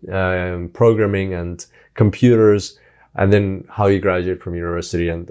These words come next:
what he went through, uh, in his career.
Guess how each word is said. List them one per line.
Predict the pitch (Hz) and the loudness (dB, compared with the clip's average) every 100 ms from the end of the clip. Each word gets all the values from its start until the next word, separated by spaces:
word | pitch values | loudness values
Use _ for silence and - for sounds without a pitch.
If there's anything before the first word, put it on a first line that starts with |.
| - | -14
what | 95 90 95 | -2 0 0
he | - | -2
went | 90 87 87 | -6 -6 -10
through, | 87 87 85 - _ _ - | -6 -4 -6 -10 _ _ -2
uh, | |
in | 87 101 | 2 4
his | 110 104 | 2 2
career. | 107 98 95 92 | 0 2 2 -2